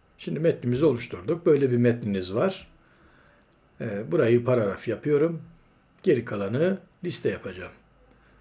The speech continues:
Evet. Şimdi benim listeye tıklayacağım. Evet. Evet. Yeni bir liste. Ama dikkatimizi çeken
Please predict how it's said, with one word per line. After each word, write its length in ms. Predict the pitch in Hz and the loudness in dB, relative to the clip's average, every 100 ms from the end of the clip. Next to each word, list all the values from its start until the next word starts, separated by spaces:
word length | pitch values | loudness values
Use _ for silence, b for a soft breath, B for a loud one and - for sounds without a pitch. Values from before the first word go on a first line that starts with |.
| b b _ - | b b _ -8
Evet. 500 | 117 92 - - - - _ _ _ | -8 -8 -14 -18 -20 -20 _ _ _
Şimdi 300 | - 131 110 | -10 -6 0
benim 260 | 151 147 | 0 2
listeye 380 | 123 113 - 92 | -2 -4 -8 -8
tıklayacağım. 600 | - - 120 104 120 180 165 _ _ _ _ _ _ _ _ _ _ b b b b b _ - | -8 -8 -6 -6 -6 -8 -14 _ _ _ _ _ _ _ _ _ _ b b b b b _ -6
Evet. 340 | 127 - - - - _ _ _ _ _ _ _ _ _ _ _ _ - | -6 -8 -20 -20 -20 _ _ _ _ _ _ _ _ _ _ _ _ -2
Evet. 220 | 135 95 - | -2 -2 -12
Yeni 280 | - 147 117 | -4 0 2
bir 220 | 104 156 170 - | 2 0 -4 -8
liste. 360 | 131 117 113 - - | -6 -6 -8 -14 -10
Ama 240 | 135 160 | -4 -2
dikkatimizi 540 | 151 156 160 160 151 151 | -4 0 0 0 -4 -2
çeken 460 | 139 - 175 226 | -2 0 -2 -2